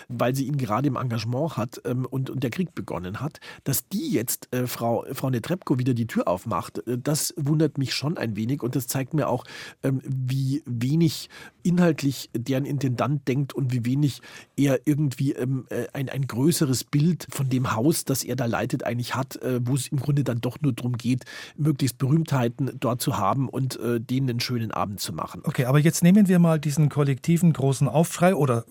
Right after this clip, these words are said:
Speaker 2: kollektiven medialen großen Aufschrei,
Speaker 1: Ja.
Speaker 2: der sich dann wieder beruhigt. Äh, das hat dann weniger damit zu tun, dass man einfach genauer hinschaut, differenzierter hinschaut, sondern, wie Sie ja auch sagen, hat das vor allem privatwirtschaftliche Gründe, wenn es um Sachzwänge, um Verträge geht.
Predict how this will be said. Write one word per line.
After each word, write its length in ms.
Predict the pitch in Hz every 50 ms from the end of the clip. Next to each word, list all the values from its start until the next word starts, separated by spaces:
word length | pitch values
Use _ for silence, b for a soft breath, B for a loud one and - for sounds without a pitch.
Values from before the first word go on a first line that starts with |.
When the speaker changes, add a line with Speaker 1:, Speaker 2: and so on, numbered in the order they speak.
| _ _
Speaker 2:
kollektiven 560 | - 135 117 117 110 - 131 120 110 120 113
medialen 500 | 110 113 - 120 113 110 113 143 180 196
großen 300 | 185 175 165 160 - 170
Aufschrei, 460 | 131 151 156 147 - - 147 147 151
Speaker 1:
Ja. 160 | 143 127 101 123 156 B B B -
Speaker 2:
der 100 | 143 135
sich 140 | 139 131 -
dann 180 | - 127 113 117
wieder 180 | 120 110 117
beruhigt. 640 | 110 139 131 123 185 226 240 233 - - - - -
Äh, 180 | 156 143 139
das 240 | 131 135 143 - -
hat 160 | 143 151 -
dann 180 | 147 135 127 120
weniger 360 | 147 180 202 202 - 180 165
damit 280 | - 160 160 160 151 -
zu 100 | - 143
tun, 300 | - - 160 160 170 165
dass 180 | 156 135 -
man 140 | 151 139 135
einfach 340 | 127 139 135 - 135 - -
genauer 380 | - 143 123 120 117 113 107
hinschaut, 480 | 104 107 185 202 - - 185 180 175 -
differenzierter 600 | 156 - 139 131 127 113 - - 170 170 - 165
hinschaut, 480 | 139 147 170 165 - - 156 156 151 -
sondern, 340 | - 131 120 120 117 107 B B B B B B B B -
wie 100 | 151 131
Sie 100 | 117 135
ja 80 | 131
auch 120 | 127 131 123
sagen, 680 | - 147 135 135 143 139 135 131 135 135 139 135 - -
hat 180 | 127 135 135 -
das 140 | 135 123 -
vor 180 | - 143 113
allem 280 | 135 139 143 139 139 -
privatwirtschaftliche 1080 | - 127 131 110 113 117 151 - - 185 170 - - 170 170 - - - 160 131 151 131
Gründe, 460 | - 139 135 160 180 185 185 175 139
wenn 120 | 123 120
es 100 | 113 -
um 80 | 123 117
Sachzwänge, 640 | - - 131 - - - - - 156 151 151 147 131
um 100 | 131 117
Verträge 500 | - 127 - - 120 120 143 143 165 151
geht. 280 | - 156 165 175 -